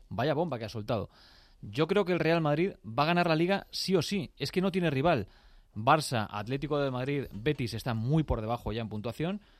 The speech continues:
pero es que el Sevilla va de empate tras empate, tras empate, tras empate, y no aprovecha los pinchazos del Madrid como el otro día frente al Villarreal. Yo creo que el Real Madrid va a ganar la Liga sí o sí, que no hay ninguna discusión, simplemente porque está en un gran momento, pese a algún pinchazo de vez en cuando, y porque al Sevilla no le da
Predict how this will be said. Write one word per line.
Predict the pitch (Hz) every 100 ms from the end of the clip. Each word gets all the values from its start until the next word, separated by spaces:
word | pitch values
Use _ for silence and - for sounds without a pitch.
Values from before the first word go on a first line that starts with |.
| _ _
pero | - 139
es |
que | -
el | 185
Sevilla | 156 156 165 156
va | 165 180
de | 120 117
empate | 104 147 151 165
tras | 160 117
empate, | 104 101 143 156
tras | - 110
empate, | 104 98 127 147
tras | 117 98
empate, | 90 151 127
y |
no | 110
aprovecha | 139 139 139 139 165
los | 139 104
pinchazos | 107 120 120 127
del | 120
Madrid | 117 139
como | 143 113
el |
otro | 107 110
día | 110
frente | 110 101 98
al |
Villarreal. | 90 90 95 92 - - - -
Yo | 117 151
creo | 151
que |
el | 127
Real | 127
Madrid | 127 131 117
va |
a | 113
ganar | 117
la | 107
Liga | 113 107 -
sí | - - 139
o | 104
sí, | 139 196 -
que | -
no | 110
hay | 117
ninguna | 107 117 139
discusión, | 127 - 117 131 156 190 - - _
simplemente | - 160 156 156 135 123
porque | 123 117
está | 107 139
en |
un | 113
gran | 117 143
momento, | 147 143 147 143 180
pese | - 104 104
a |
algún | 107 113
pinchazo | 113 127 117
de | 107
vez | 107
en | 117
cuando, | 120 127 151 - - -
y | 123
porque | 123 98
al | 98
Sevilla | 107 113 131
no | 123 139
le | 123
da | 139 147